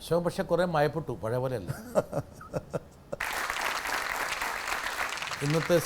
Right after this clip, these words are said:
സിനിമാ ലോകം അശോകനെ ചെറുത് പഠിപ്പിച്ചോ?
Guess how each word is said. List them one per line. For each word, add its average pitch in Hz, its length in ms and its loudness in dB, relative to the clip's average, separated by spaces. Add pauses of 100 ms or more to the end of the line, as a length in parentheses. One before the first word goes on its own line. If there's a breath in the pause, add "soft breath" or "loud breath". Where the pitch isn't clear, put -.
സിനിമാ 151 300 4 (160)
ലോകം 151 320 8 (360)
അശോകനെ 139 460 0
ചെറുത് 123 300 -2
പഠിപ്പിച്ചോ? 101 380 -6